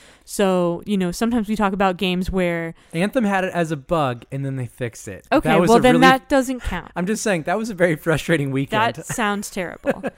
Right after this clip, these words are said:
Speaker 1: Um,
Speaker 2: It was terrible.
Speaker 1: Yeah, and so, you know, sometimes we talk about games,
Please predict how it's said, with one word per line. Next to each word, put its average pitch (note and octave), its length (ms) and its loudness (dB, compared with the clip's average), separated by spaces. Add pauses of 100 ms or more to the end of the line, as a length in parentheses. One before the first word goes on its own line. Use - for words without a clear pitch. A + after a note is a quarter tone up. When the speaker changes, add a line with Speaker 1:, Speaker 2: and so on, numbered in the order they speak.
(280)
Speaker 1:
Um, F3+ 340 -2
Speaker 2:
It E3 160 0
was D#3 680 2
terrible. A2 640 -6
Speaker 1:
Yeah, G#3+ 420 0
and C4 140 -2
so, C#4+ 180 4
you B3+ 180 -2
know, A3+ 100 -2
sometimes C4 340 -2
we B3 60 -4
talk A3+ 180 -2
about G3 260 -2
games, F3 520 -10